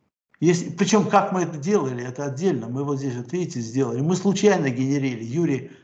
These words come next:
написал софт, он любит теперь Симпай, на нём написал софт, значит, мы брали n переменных, для них выбирали мономы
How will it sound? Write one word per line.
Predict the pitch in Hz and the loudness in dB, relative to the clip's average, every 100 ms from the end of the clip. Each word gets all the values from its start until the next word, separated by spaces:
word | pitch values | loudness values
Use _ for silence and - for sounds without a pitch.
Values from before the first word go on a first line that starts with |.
| _ | _
написал | 135 139 139 139 135 | -4 -2 -2 -2 -4
софт, | - 214 208 - | 0 2 2 0
он | 139 | 0
любит | 143 131 - | 2 0 -4
теперь | 139 143 | -6 -4
Симпай, | 123 - 135 131 208 208 202 - - _ _ _ _ _ 131 | -4 -2 0 4 4 4 0 -10 -20 _ _ _ _ _ 0
на | 147 | 2
нём | 156 135 | 2 2
написал | 135 131 - 131 | -2 -4 -6 -6
софт, | - 214 220 | 0 2 2
значит, | 151 147 - | -2 -6 -2
мы | 151 | -2
брали | 139 160 156 147 139 - _ _ _ - | 2 2 2 0 -2 -10 _ _ _ 0
n | 185 170 | 0 2
переменных, | 170 170 226 247 220 202 143 | 0 2 2 2 0 -2 -2
для | 151 | -2
них | 185 185 - - - _ | 0 0 -4 -12 -20 _
выбирали | - 165 165 170 160 151 | 0 0 2 2 2 0
мономы | 151 165 160 131 127 123 | -2 0 0 -2 -4 -6